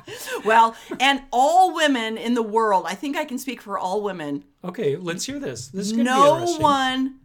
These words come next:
Speaker 1: no woman ever wants to be told to calm down. Seriously,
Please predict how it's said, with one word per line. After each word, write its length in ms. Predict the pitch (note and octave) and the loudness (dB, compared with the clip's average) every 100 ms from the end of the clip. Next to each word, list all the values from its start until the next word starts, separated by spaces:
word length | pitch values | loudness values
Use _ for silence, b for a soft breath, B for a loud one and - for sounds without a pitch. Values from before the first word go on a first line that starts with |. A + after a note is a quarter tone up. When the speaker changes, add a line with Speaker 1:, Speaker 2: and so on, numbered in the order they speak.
| - - - - | -20 -20 -16 -14
Speaker 1:
no 340 | F#3+ A#3 C#4 D#4+ | -8 -4 -2 -4
woman 720 | C#4+ G3 A#3 B3+ D4 D#4 - _ | -6 -2 0 0 -2 -4 -12 _
ever 280 | G3+ A#3 B3+ | -6 -2 -2
wants 200 | A3+ A3 | -4 -6
to 40 | A#3+ | -10
be 80 | A3 | -10
told 280 | G3 G3 | -8 -10
to 100 | G3 | -10
calm 320 | F#3 E3 D#3+ D#3+ | -12 -10 -10 -8
down. 300 | C3+ A#2+ C#3+ | -10 -12 -14
Seriously, 720 | - - A#3 A#3+ B3 C#4+ C#4+ | -12 -6 -4 -4 -4 -8 -8